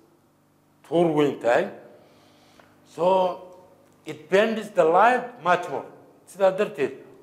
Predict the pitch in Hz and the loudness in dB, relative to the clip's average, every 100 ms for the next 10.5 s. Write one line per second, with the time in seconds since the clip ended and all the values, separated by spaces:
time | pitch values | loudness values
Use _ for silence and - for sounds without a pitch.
0 | - _ 131 143 139 - 190 156 - - | -20 _ -2 -2 0 0 0 0 -8 -20
1 | _ _ _ _ _ _ _ _ _ _ | _ _ _ _ _ _ _ _ _ _
2 | _ _ _ _ _ _ _ _ _ _ | _ _ _ _ _ _ _ _ _ _
3 | _ _ _ _ _ _ _ _ _ _ | _ _ _ _ _ _ _ _ _ _
4 | 120 135 127 - 110 113 107 - - 131 | -2 0 0 -4 -16 -16 -18 -20 -8 -6
5 | 113 117 110 117 113 - 139 143 143 117 | -6 -8 -10 -10 -10 -8 -2 2 2 2
6 | - 113 - 113 113 120 101 - - - | -4 -8 -8 -8 -6 -6 -8 -14 -20 -20
7 | - _ _ _ _ _ _ _ _ - | -20 _ _ _ _ _ _ _ _ -20
8 | - - _ - 185 254 269 - - 196 | -20 -20 _ -2 0 2 0 -2 -6 -4
9 | 196 196 190 190 - 226 170 180 170 208 | -2 2 2 0 -6 -4 -2 -4 -2 0
10 | 196 160 160 - | 2 0 -6 -16